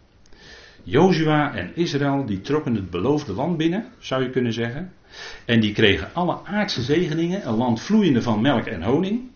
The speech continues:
En waar is dat nu een parallel van?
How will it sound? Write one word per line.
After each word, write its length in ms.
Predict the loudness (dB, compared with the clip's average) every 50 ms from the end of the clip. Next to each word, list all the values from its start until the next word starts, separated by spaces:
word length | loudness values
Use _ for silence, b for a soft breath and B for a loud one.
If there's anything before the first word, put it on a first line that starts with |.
| _ _ -20 _ _ _ -20 -20 -20 -20 _ _ -20 -20 _ _ _ -20 -20 -20 -20 -20 _ _ _ _ b b b b b b b b b b b
En 420 | 2 4 4 6 4 2 0 -6 -10 -20 -20 _ _ -20 -20 -20 -20 -20 _ _ _ _
waar 300 | 2 4 6 8 8 8
is 80 | 8
dat 180 | 6 4 4 6
nu 220 | 6 6 4 4
een 140 | 2 -2 2
parallel 540 | 4 4 4 6 4 4 4 2 2 0 -2
van? 360 | 0 0 0 0 -2 -4 -6